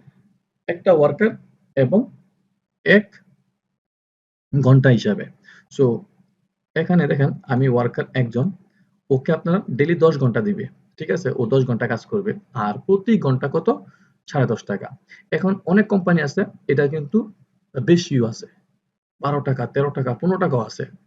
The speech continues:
প্রতি ঘন্টায় দেয়, ঠিক আছে? কোম্পানি যত ভালো, আ, তত টাকা বেশি দেয়, তা কিন্তু না। অর্থাৎ অনেক কোম্পানি আছে আপনাকে বেশি দিবে,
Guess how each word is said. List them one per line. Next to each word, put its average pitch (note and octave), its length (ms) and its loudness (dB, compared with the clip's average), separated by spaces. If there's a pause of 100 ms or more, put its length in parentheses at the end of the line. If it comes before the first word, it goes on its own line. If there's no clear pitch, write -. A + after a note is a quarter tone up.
(120)
প্রতি F3+ 220 0
ঘন্টায় A2+ 340 -2
দেয়, G2+ 200 -6 (420)
ঠিক - 160 -10
আছে? C#3 220 -6 (360)
কোম্পানি F3 460 2 (460)
যত E3 160 -4
ভালো, C#3 400 2 (560)
আ, C#3 80 -2 (680)
তত F3 360 0 (720)
টাকা C#3+ 200 0
বেশি C3 260 -2
দেয়, A2 220 -2 (460)
তা D3 140 0
কিন্তু C3 260 2
না। A2 240 -6 (340)
অর্থাৎ C#3 360 -2 (840)
অনেক G#3 200 2
কোম্পানি F3 300 0
আছে C#3+ 160 -2
আপনাকে D#3 200 -6
বেশি G3 320 4
দিবে, A#2+ 260 0